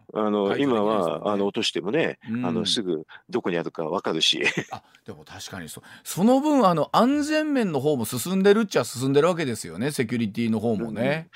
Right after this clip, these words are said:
Speaker 1: うん。なくした時にすぐね、私なんかもうすぐね、
Speaker 2: うん。
Speaker 1: あの、お-、ウォッチが今手元にないですよとかすぐ出てきますよね。
Speaker 2: あー、そうです。まあ、でも確かに、
Speaker 1: ええ。
Speaker 2: いろんな、こう、僕らも年に何遍も取らないですけど、住民票とかわざわざ、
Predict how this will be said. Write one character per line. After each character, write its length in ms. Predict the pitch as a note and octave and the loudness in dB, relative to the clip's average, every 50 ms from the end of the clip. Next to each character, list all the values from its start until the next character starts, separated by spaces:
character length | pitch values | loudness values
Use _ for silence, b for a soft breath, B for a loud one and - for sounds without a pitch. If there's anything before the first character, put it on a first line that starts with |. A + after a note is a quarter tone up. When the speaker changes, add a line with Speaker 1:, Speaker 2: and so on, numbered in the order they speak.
| B - - | B -18 -12
Speaker 1:
う 40 | A#2+ | -12
ん。 60 | - - | -4 0
な 140 | B2+ D3+ D3 | 0 0 2
く 100 | E3 F3 | 2 2
し 60 | - | 2
た 80 | F3 | 2
時 160 | D3 E3 C#3+ B2 | 2 2 2 2
に 80 | A2 | 2
す 120 | G#2 - E3+ | 2 2 2
ぐ 120 | B2+ A2 | 2 2
ね、 240 | G2 A2 A2+ G2 E2+ | 2 4 4 4 4
私 320 | F#2+ A2+ B2 D3 C3 C#3+ | 2 2 2 2 2 2
な 80 | C#3 C3 | 2 0
ん 60 | B2 | 0
か 100 | - G2+ | 0 0
も 100 | G2+ G#2+ | 0 0
う 40 | G2+ | 0
す 100 | - C3 | 0 2
ぐ 140 | B2+ A2 F#2+ | 2 2 2
ね、 180 | G2 G#2 G2+ B B B B - | 2 0 0 B B B B -4
Speaker 2:
う 20 | |
ん。 40 | G2+ | -2
Speaker 1:
あ 40 | G2 | 0
の、 180 | G2 G2+ - - - | 0 0 -2 -4 -4
お-、 300 | F#2+ E2 E2+ A2 A#2+ A2+ | -2 0 2 2 2 2
ウ 40 | - - B2 | 0 0 -2
ォ 40 | C3 | -2
ッ 20 | - | 0
チ 160 | - - G#2 | -2 0 0
が 140 | F2+ F#2+ G2 | 2 2 2
今 260 | A2 A2 G#2 F#2 - | 2 2 0 0 0
手 100 | - C3+ | -2 -2
元 220 | A2 A2 - A2 | -2 0 0 2
に 80 | G#2 G#2 | 2 2
な 100 | A2 G#2 | 2 2
い 60 | G2+ | 2
で 80 | F2+ - | 2 0
す 100 | - - | 0 -2
よ 80 | E2+ | -2
と 80 | - G2 | -2 -2
か 40 | G2+ | 0
す 100 | - - | 0 2
ぐ 180 | D3+ A2+ F2+ E2+ D2+ - | 2 2 0 -2 -2 -4
出 120 | - C#3 | -4 -4
て 100 | - - | -4 -4
き 120 | - - | -6 -4
ま 80 | D2 D#2+ | -2 -2
す 120 | - - | 0 0
よ 80 | F2 F#2 | 0 0
ね。 240 | B2 F3+ C3+ A#2 - | 0 0 0 -2 -4
Speaker 2:
あ 300 | - D#2 D#2 D#2 C#2+ D2 | -6 -12 -20 -20 -20 -20
ー、 20 | - | -20
そ 200 | - D2 D2 D#2+ | -20 -20 -20 -20
う 40 | D#2 | -20
で 80 | C#2+ | -20
す。 60 | - B B B B - | -20 B B B B -2
ま 120 | A2+ A2+ | -2 -2
あ、 40 | A2 | -2
で 60 | B2+ | -2
も 100 | - - | -4 -4
確 220 | A3+ A3 A#3 F2+ - | -2 0 0 2 2
か 60 | B3 | 2
に、 100 | A3 G#3 | 0 0
Speaker 1:
え 60 | G3 B B B - | -2 B B B -4
え。 60 | D4 | 0
Speaker 2:
い 20 | |
ろ 160 | C#4 G3+ G#3+ A3 | 2 2 4 4
ん 100 | A3 A3+ | 4 4
な、 260 | A#3 A#3 A#3 A#3 A3 | 4 4 2 2 2
こ 160 | A3+ A3 G3+ | 2 2 2
う、 20 | |
僕 200 | F#3+ D#3+ F#3+ G3 | 2 0 -2 0
ら 100 | A3 G#3+ | 0 2
も 100 | F#3+ E3 | 2 0
年 280 | D#3 E3+ A3 C4 C#4 C#4 | 0 2 2 2 2 2
に 120 | C4 A#3 | 2 2
何 240 | F3+ F#3+ A3 C4 D4 | 2 2 2 2 2
遍 100 | C#4 C4 | 2 2
も 160 | A3+ G3 E3+ | 2 2 0
取 160 | - D#3+ D#3 F#3+ | 0 0 0 2
ら 60 | A#3 | 2
な 120 | B3 A#3+ | 2 2
い 60 | A3 | 0
で 100 | G3+ F#3 | 0 -2
す 60 | E3+ - | -4 -4
け 100 | E3 E3 | -4 -4
ど、 140 | D3+ D3+ | -4 -4
住 180 | C3 A2 C#3+ E3+ | -2 -4 -4 -4
民 200 | F3+ F#3+ G3+ G#3 | -2 -2 -2 2
票 160 | F#3 G#3+ A3 | 4 4 4
と 100 | G#3 A3+ | 4 4
か 120 | G#3+ A3 G3 | 4 4 4
わ 120 | G3 G#3 | 4 4
ざ 140 | G3 A3 A3 | 4 6 6
わ 120 | G#3 G3+ | 6 6
ざ、 260 | E3+ F3 F3 E3 D3+ | 6 6 6 6 6